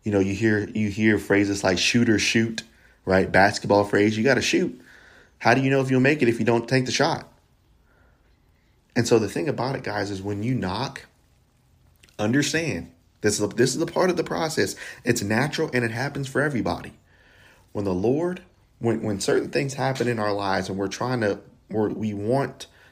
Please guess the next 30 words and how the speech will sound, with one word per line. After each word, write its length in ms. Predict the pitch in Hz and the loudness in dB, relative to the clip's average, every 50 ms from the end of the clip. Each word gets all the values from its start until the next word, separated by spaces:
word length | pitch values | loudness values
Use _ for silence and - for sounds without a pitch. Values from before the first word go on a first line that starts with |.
| _ _ - | _ _ -4
to 140 | - 117 | -2 -2
know 180 | 98 98 104 107 | 2 4 4 4
what 200 | 110 113 110 110 | 6 4 2 2
the 80 | 101 101 | 0 0
Lord 300 | 101 104 104 101 - 87 | 2 2 2 2 2 2
wants 300 | 92 95 104 110 110 - | 0 0 0 -2 -4 -8
for 260 | - 98 101 101 104 | -6 -4 -2 -2 -2
us 140 | 101 - 120 | -2 -4 -6
in 80 | 107 | -4
our 120 | 101 95 92 | -2 -2 -2
lives, 500 | 92 90 92 95 104 110 117 113 - - _ _ _ _ _ _ _ _ _ _ _ _ - | -2 -2 -4 -2 -2 -4 -4 -6 -10 -20 _ _ _ _ _ _ _ _ _ _ _ _ -4
when 200 | - 110 110 107 | 0 2 2 2
we 120 | 101 98 | 2 0
knock 340 | 92 104 113 131 151 147 - | -2 -2 -2 -4 -4 -2 0
on 140 | 131 127 110 | 0 0 0
the 80 | 98 | 0
door, 600 | 92 104 104 101 92 - 87 92 - - - - - _ _ _ _ _ _ _ _ _ _ _ _ _ _ _ _ _ _ _ _ _ _ _ | -2 0 0 0 0 0 0 0 0 0 -2 -4 -14 _ _ _ _ _ _ _ _ _ _ _ _ _ _ _ _ _ _ _ _ _ _ _
sometimes 500 | - - 131 127 127 147 151 147 123 - | -6 0 0 0 0 0 -2 -2 -2 -2
you 80 | 120 117 | -2 -2
might 180 | 120 117 104 | -2 -2 -2
stand 300 | - - - 104 110 117 | -4 -4 -4 -4 -2 -2
there 120 | 127 127 127 | -2 -2 -2
for 140 | - 127 | 0 2
a 60 | 123 120 | 2 2
while 520 | 120 120 123 123 127 131 131 131 - _ _ _ _ _ _ _ _ _ _ _ - | 2 0 0 0 -2 -2 -2 -6 -10 _ _ _ _ _ _ _ _ _ _ _ -6
and 120 | 104 104 113 | -4 -2 -2
that 200 | 107 - 98 95 | -2 -2 0 0
door 200 | 107 113 117 107 | 2 2 2 2
won't 240 | 107 101 98 95 | 2 0 0 0
open. 400 | 92 92 92 90 87 - - - | 0 -2 -2 -4 -6 -12 -14 -16